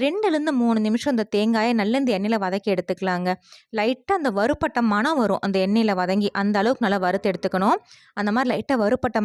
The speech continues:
மணம் வர டைம்ல இது கூட காரத்துக்காக மூணு வரமிளகாய் சேர்த்துருக்குறேங்க. இந்த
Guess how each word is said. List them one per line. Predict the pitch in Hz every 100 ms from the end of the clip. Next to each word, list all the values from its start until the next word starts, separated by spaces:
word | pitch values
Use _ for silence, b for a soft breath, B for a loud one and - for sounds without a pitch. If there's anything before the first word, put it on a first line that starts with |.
| 190
மணம் | 220 226
வர | 196 175
டைம்ல | 175 175 180 302 277
இது | 302 262
கூட | 202 254 - -
காரத்துக்காக | 269 320 392 - - 202 196 302 240
மூணு | 240 320 247
வரமிளகாய் | 196 226 240 226 220
சேர்த்துருக்குறேங்க. | 185 170 180 - 175 185 359 - b b b b
இந்த | 208